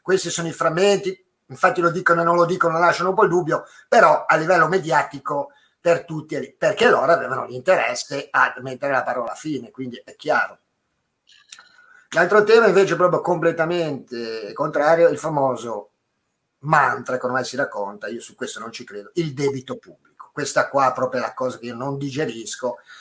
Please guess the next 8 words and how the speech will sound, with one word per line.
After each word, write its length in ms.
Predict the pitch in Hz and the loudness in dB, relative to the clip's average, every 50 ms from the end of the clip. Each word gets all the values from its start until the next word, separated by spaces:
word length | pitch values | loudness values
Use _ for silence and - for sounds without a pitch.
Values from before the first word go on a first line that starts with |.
| - - - - - _ | -20 -20 -20 -20 -18 _
perché 220 | 139 123 - 208 | -14 2 4 6
io 40 | 196 | 6
non 160 | 180 180 165 | 6 4 2
credo 480 | - 185 196 208 202 190 170 151 143 139 | 2 4 6 8 8 8 6 4 4 2
assolutamente 1040 | 131 - 139 135 135 139 135 131 151 170 165 156 135 117 - _ - 95 92 90 - | 0 0 -2 -4 -4 -2 -2 -2 -2 -2 -2 -2 -4 -6 -10 _ -18 -18 -18 -16 -12
al 180 | - 107 110 120 | -12 -12 -10 -8
debito 400 | 143 160 131 123 117 - - - | -8 -6 -6 -8 -10 -14 -16 -18
pubblico. 680 | - 107 98 85 82 90 95 _ - 156 175 - | -18 _ -20 -20 _ _ -20 _ -10 -10 -10 -10